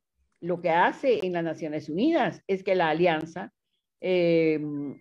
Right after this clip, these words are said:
hace un evento paralelo, eh, dentro de toda la programación del foro, lo soli-, lo solicita a la Secretaría Indígena de ahí de, eh, las Naciones Unidas, le consiguen el espacio y hacen el foro, eh, en relación a, al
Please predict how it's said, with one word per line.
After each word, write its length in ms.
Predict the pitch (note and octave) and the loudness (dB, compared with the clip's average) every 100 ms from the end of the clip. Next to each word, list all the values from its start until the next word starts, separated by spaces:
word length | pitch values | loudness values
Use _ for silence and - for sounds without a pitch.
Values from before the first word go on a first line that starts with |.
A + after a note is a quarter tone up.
| _ - | _ -2
hace 320 | F#3+ F#3 E3+ | -2 0 0
un 120 | F3+ | 2
evento 360 | D#3 D3+ F3+ E3+ | 2 2 -4 -4
paralelo, 560 | E3+ F3+ E3+ D#3 F#3 - - _ _ _ _ | -2 2 2 2 -2 -10 -20 _ _ _ _
eh, 520 | D#3+ D#3 D#3 D3+ D3 C#3+ | -2 0 0 -2 -4 -2
dentro 440 | D#3+ D3+ D#3 D3+ | -4 -2 -2 0
de 420 | D3 C#3+ C#3 C3+ - - | 0 -2 -4 -10 -10 0
toda 260 | F#3 F3 | 2 2
la 140 | E3 D#3 | 2 0
programación 600 | D#3+ D3+ D3 D3 D3+ D#3+ | -4 -4 -4 -4 -6 -2
del 180 | E3+ E3+ | -2 0
foro, 400 | G3 G#3 A#3+ - - - | 2 4 2 -2 -16 -2
lo 140 | F3 | 0
soli-, 340 | E3+ F3 D#3 E3 | 2 -2 -2 0
lo 160 | F3 | 0
solicita 560 | F3 D#3+ D#3 - G3 F3+ | 0 -2 -4 -8 0 2
a 20 | |
la 120 | D#3 | 2
Secretaría 840 | D#3+ - D#3 D#3+ D#3+ F3 F3 D#3 D#3 - _ _ | -2 -8 -6 -4 -2 0 2 2 -2 -12 _ _
Indígena 720 | F3+ F3+ F3+ F#3 E3 E3 C3+ | -6 -6 -4 -4 -2 -2 -2
de 160 | D3+ | 0
ahí 200 | D3+ E3 | 0 0
de, 640 | F3 E3 D#3 - E3 D#3+ D3 | 2 2 2 0 -4 -4 -4
eh, 40 | |
las 160 | D3 C#3+ | -6 -8
Naciones 440 | C#3+ D#3+ D#3+ E3 | -6 -6 -6 -6
Unidas, 500 | F3+ G#3 A#3 E4 E4 _ _ _ _ | -4 -2 -2 -2 -6 _ _ _ _
le 140 | E3 F3 | -6 -2
consiguen 460 | E3+ E3 F#3 F#3+ E3+ | -2 -2 -2 0 0
el 120 | D3+ | 0
espacio 640 | D3+ G3+ G#3 - C#4 - | -2 -4 -4 -6 -10 -10
y 180 | - F3+ | -6 0
hacen 420 | E3 E3 G#3+ G#3 - | 0 -2 -8 -12 -8
el 220 | E3 C#3+ | -8 -6
foro, 560 | - E3 E3 D#3+ D3 - | 0 2 2 0 -6 -4
eh, 340 | D#3+ D3+ D3 | -4 -2 -4
en 140 | C#3+ D3+ | -6 -6
relación 440 | C#3+ C3+ D3+ D#3 | -4 -6 -6 -8
a, 60 | C#3+ | -8
al 340 | - D3+ C#3+ | -6 -6 -8